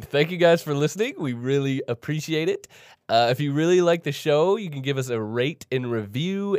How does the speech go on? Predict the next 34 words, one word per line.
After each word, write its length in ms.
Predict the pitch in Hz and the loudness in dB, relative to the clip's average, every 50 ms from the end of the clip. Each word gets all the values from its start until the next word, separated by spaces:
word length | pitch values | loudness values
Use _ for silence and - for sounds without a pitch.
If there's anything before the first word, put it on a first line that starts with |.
| - | -2
and 200 | - 110 107 104 | -2 -4 -4 -4
subscribe. 960 | - - 90 - - - - - 147 143 147 156 160 160 160 160 165 165 175 - _ _ _ _ _ - _ _ _ _ _ | -8 -12 -14 -14 -14 -16 -6 -2 2 2 4 6 6 6 4 4 2 -2 -6 -12 _ _ _ _ _ -20 _ _ _ _ _
Um, 320 | 113 113 113 113 117 113 - | -2 2 2 2 2 2 2
if 420 | - 131 120 - - - - - _ _ | -2 -2 -2 -4 -20 -20 -20 -20 _ _
you 340 | - 92 131 139 139 135 | -18 -10 -4 -2 -2 -2
want 300 | 135 131 139 147 139 - | 0 2 2 2 0 0
to 440 | - - 143 139 135 131 131 131 127 120 | -4 -4 -2 -2 -2 -2 -2 -2 -4 -2
find 200 | - 151 151 151 | 0 0 0 0
us 80 | 143 | 0
on 100 | 143 131 | -2 -2
social 280 | 123 - 131 123 - 117 | 0 -2 -2 -2 -2 -4
media, 420 | 135 175 190 190 190 190 190 190 | -4 -4 -2 2 2 4 4 4
you 100 | 185 175 | 2 0
can 120 | 151 135 120 | -4 -4 0
check 160 | 139 135 123 | 0 2 2
out 100 | 127 117 | 4 2
our 80 | 104 | 2
Facebook 440 | 104 - 170 170 156 - - 156 _ | 0 -2 -4 -4 -4 -6 -10 -10 _
page 420 | - - 165 160 156 156 160 147 139 | -4 -4 -2 0 0 -2 -2 -4 -6
if 100 | 120 120 | -8 -10
you 60 | 120 | -10
just 200 | 117 120 113 - | -10 -10 -10 -6
search 240 | - 120 110 - - | -6 -6 -6 -6 -10
for 200 | - - 85 87 | -14 -12 -12 -12
Brackets. 720 | - _ 135 147 156 156 156 - 156 156 147 147 - - _ _ _ _ _ _ _ | -6 _ 0 2 2 2 0 -2 -4 -4 -4 -6 -10 -18 _ _ _ _ _ _ _
Um, 280 | - 104 104 104 101 | -4 -2 0 0 -2
if 120 | - 113 135 | -2 -2 2
you 80 | 147 | 4
have 120 | 160 165 160 | 4 4 2
any 120 | 160 139 | 0 -6
questions 680 | - - - 202 196 196 - - 190 196 196 185 180 - | -6 -2 0 0 0 0 -2 -8 -8 -6 -6 -8 -10 -8
or 300 | - - 117 113 113 107 | -6 -4 -2 -2 -2 -2
segment 460 | - - - 165 165 160 175 175 - | -4 -2 -2 -2 -2 -2 -6 -6 -4
ideas, 800 | - 175 175 156 147 175 175 175 180 180 175 175 180 175 - | -4 -6 -6 -6 -6 -6 -2 0 0 2 2 0 -2 -6 -10